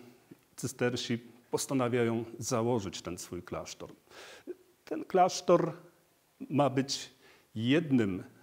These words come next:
z kilku takich założeń cysterskich na trzynastowiecznym Śląsku. Y, cystersi słynęli podówczas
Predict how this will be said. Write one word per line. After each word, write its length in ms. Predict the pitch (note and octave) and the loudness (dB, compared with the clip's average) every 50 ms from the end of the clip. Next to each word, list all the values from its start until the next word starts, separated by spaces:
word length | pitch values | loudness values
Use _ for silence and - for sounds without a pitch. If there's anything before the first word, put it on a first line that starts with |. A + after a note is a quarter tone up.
| - - - _ _ - - - - | -20 -20 -20 _ _ -20 -20 -20 -16
z 180 | - - - | -12 -12 -12
kilku 520 | - - - G3 G#3 G3+ G#3 - F#3+ F3 - - - - - - - - - - _ _ | -10 -8 -6 -6 -6 -6 -6 -4 -4 -4 -6 -8 -16 -20 -20 -20 -20 -20 -20 -20 _ _
takich 400 | - A#2 A2+ - A2+ G#2+ - - - | -4 -4 -4 -2 -4 -4 -4 -6 -12
założeń 560 | - B2 A2+ B2+ A2+ B2 D3 D#3 D#3 D#3 C3 - | -8 -2 0 2 2 2 2 2 2 0 0 0
cysterskich 1040 | - G#2+ - - - G2+ G#2+ B2+ B2+ - - - F#3 F#3+ - - - - - - _ _ _ _ _ _ _ _ - _ _ _ _ _ _ _ _ _ _ _ _ - | -2 -6 -8 -4 -2 -2 -2 -2 -2 -4 -6 -4 -6 -6 -6 -8 -14 -18 -20 -20 _ _ _ _ _ _ _ _ -20 _ _ _ _ _ _ _ _ _ _ _ _ -6
na 60 | G#2 | -4
trzynastowiecznym 800 | - - - A2 G2 F#2+ - - G#2 A2 B2+ B2 - - G2 G2 - | -4 -4 -4 -4 -4 -4 -4 -6 -4 -4 -4 -4 -4 -6 -6 -6 -6
Śląsku. 680 | - - A2 A#2+ C3+ D3 D#3+ D#3 - - - D#3 D3+ - - - - - - - - - - - - _ - | -6 -4 -2 -2 0 0 -2 -2 -4 -6 -4 -4 -4 -6 -10 -18 -20 -20 -18 -18 -18 -18 -20 -20 -18 _ -2
Y, 220 | - B2 B2+ B2+ B2+ - - - - _ _ _ _ _ _ - | 0 0 0 0 -2 -8 -18 -20 -20 _ _ _ _ _ _ -10
cystersi 720 | - B2+ - - - C3 B2+ B2 A#2 - - C#3+ C3 C#3 C#3 - - | -6 -4 -4 0 2 2 4 4 2 -2 0 0 0 0 0 -4 -8
słynęli 640 | - - - A#2+ A2+ B2+ C3+ C#3 C3+ C3 B2 C3 C3 - - - - - _ _ _ _ _ | -6 -2 0 2 4 4 4 4 4 4 2 0 -2 -6 -16 -20 -20 -20 _ _ _ _ _
podówczas 800 | - A#2+ G#2+ C#3 C3 A#2 - - - A#2+ A#2 - - - - - | -6 -6 -4 -4 -6 -6 -6 -4 -2 -2 -2 -2 -4 -10 -10 -12